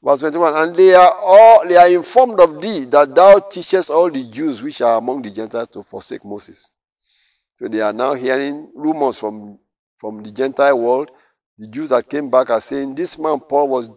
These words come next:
saying this and saying that and preaching against the law of Moses."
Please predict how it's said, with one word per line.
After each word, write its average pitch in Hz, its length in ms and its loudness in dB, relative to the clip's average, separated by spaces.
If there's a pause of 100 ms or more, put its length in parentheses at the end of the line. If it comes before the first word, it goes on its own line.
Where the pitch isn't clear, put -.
saying 156 380 -6
this 143 200 -8
and 113 160 -6
saying 151 300 -10
that 139 200 -4
and 113 300 -14 (400)
preaching 156 300 -10
against 127 560 -4
the 120 80 -10
law 139 200 -4
of 110 80 -4
Moses." 139 440 -14